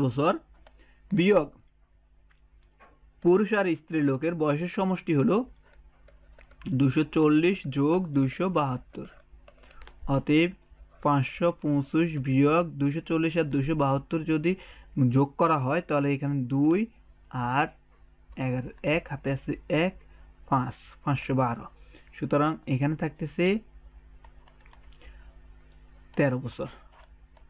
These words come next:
বালকের বয়স,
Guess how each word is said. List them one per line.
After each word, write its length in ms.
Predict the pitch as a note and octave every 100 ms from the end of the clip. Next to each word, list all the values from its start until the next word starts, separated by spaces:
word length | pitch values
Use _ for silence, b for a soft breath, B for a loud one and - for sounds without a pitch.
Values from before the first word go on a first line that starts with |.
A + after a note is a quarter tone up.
| - - - - - - - - - - - - - - b b b b b - -
বালকের 500 | C#3 D3 D3 F3 F3+ D#3+
বয়স, 440 | - C3+ D3 G3